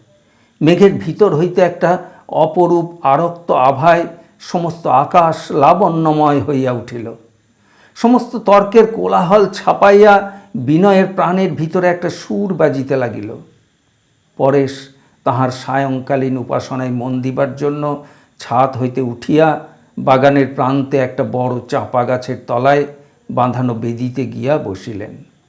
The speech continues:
গোরার প্রতি বরদা সুন্দরীর মন যেমন বিমুখ হইয়াছিল, হারানও তেমনি তাহার প্রিয় ছিল না। এই উভয়ের তর্ক যখন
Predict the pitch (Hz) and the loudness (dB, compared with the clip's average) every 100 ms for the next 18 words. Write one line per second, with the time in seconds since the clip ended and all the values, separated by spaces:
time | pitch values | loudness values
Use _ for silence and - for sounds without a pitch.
0 | _ _ _ _ _ _ _ _ _ _ | _ _ _ _ _ _ _ _ _ _
1 | _ _ - 185 220 247 214 240 240 190 | _ _ -8 2 4 4 2 -2 -2 0
2 | 180 175 180 202 214 214 208 202 196 160 | 4 4 4 4 2 2 4 4 4 2
3 | 156 196 202 175 180 156 127 151 208 202 | 2 2 2 0 0 -2 -2 0 0 -2
4 | 214 214 208 208 143 117 131 - _ _ | 0 2 2 2 -2 -2 -4 -10 _ _
5 | - 127 143 220 226 - 175 170 160 180 | -4 2 4 4 2 0 0 0 0 2
6 | 135 151 139 - 156 143 123 - 113 101 | 2 2 0 -6 0 0 0 -4 -8 -8
7 | 101 - _ _ _ _ _ _ _ - | -12 -18 _ _ _ _ _ _ _ 0
8 | 156 156 151 180 208 202 165 160 170 - | 2 2 2 6 6 4 0 2 2 4
9 | - 175 156 190 202 | 4 4 2 4 2